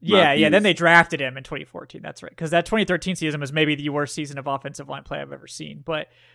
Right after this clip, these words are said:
Speaker 1: um, shout out to Lamar Holmes. Uh, <laughs>
Speaker 2: Good.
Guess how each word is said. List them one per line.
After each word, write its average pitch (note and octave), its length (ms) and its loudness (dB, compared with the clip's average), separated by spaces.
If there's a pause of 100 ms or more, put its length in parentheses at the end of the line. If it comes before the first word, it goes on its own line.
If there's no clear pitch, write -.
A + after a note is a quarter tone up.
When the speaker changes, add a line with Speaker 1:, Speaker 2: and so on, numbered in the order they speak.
(140)
Speaker 1:
um, C#3 420 -6 (100)
shout E3+ 220 0
out D3+ 120 0
to D#3+ 80 -4
Lamar D3 260 -4
Holmes. C#3+ 640 -6
Uh, C#3 260 -4 (420)
<laughs> - 120 0 (920)
Speaker 2:
Good. B2 400 0